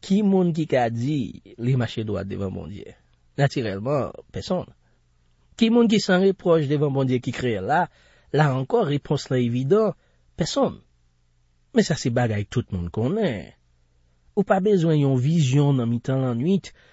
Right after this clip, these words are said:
avèk frison sou tout kò e yon lespri san vizaj pou di ou sa. Kwè yon moun bezwen pè, jòk li pa ka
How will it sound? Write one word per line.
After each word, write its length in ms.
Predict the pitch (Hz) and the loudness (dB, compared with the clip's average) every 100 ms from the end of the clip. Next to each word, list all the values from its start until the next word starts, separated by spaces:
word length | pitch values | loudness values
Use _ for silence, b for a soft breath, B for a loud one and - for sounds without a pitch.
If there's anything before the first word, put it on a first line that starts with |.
| b - | b 0
avèk 240 | 139 165 | 2 0
frison 640 | - - 196 180 - 185 180 | -2 -2 0 0 2 2 2
sou 160 | - | -2
tout 220 | 151 143 127 | -4 -4 -2
kò 380 | - 196 196 - | 0 2 2 0
e 140 | 147 | 0
yon 160 | 147 147 | 0 0
lespri 380 | 147 - 143 139 | -2 -4 -6 -6
san 400 | - - 156 147 | -6 -2 -2 -2
vizaj 460 | 156 135 139 160 - | -2 -2 -2 -4 -4
pou 80 | 143 | -2
di 160 | 139 | -2
ou 80 | 160 | -2
sa. 400 | - 208 110 71 _ _ _ _ _ _ _ _ _ _ _ _ - | 0 0 0 -8 _ _ _ _ _ _ _ _ _ _ _ _ 0
Kwè 140 | 208 | 4
yon 160 | 196 190 | 4 4
moun 140 | 180 170 | 2 2
bezwen 320 | 160 147 147 - - | 2 2 0 -2 -2
pè, 220 | 131 156 | 0 2
jòk 240 | 135 127 | 0 -2
li 60 | 143 | -4
pa 140 | 139 | -6
ka 80 | - | -4